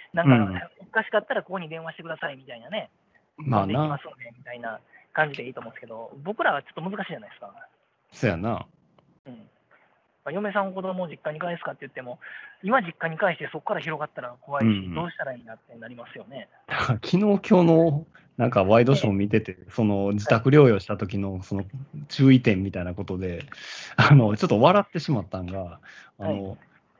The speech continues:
Speaker 2: 同じトイレを使わないっていう注意点があったんやんか。
Speaker 1: なるほど。
Speaker 2: なんで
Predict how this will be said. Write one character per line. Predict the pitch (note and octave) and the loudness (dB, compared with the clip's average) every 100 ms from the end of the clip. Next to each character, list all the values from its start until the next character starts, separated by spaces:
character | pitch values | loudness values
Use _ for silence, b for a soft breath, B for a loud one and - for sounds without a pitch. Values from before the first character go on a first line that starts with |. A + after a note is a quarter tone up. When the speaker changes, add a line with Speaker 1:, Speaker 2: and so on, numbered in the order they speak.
| _ | _
Speaker 2:
同 | C#3+ D3 | 8 8
じ | E3 F3 | 8 4
ト | B3+ | 8
イ | C#4 | 8
レ | D3 | 8
を | G2 | 4
使 | F2+ - F#3 | -4 2 4
わ | F#3+ | 4
な | B2 | 2
い | |
っ | F#2 | 0
て | _ | _
い | G2 F#2+ | -8 -6
う | F#2+ | -8
注 | - B2 | -2 -2
意 | A2 | 0
点 | G#2+ | -2
が | F2+ | -2
あ | |
っ | F2 | -4
た | G#2 | -4
ん | |
や | F2+ | -6
ん | F2+ | -10
か。 | F#2 F2+ - _ | -12 -12 -16 _
Speaker 1:
な | C#3+ | -10
る | D3 | -10
ほ | C3+ | -8
ど。 | B2+ A2 - _ _ | -12 -12 -18 _ _
Speaker 2:
な | C3 B2+ | -2 4
ん | F#3+ | 6
で | - | 6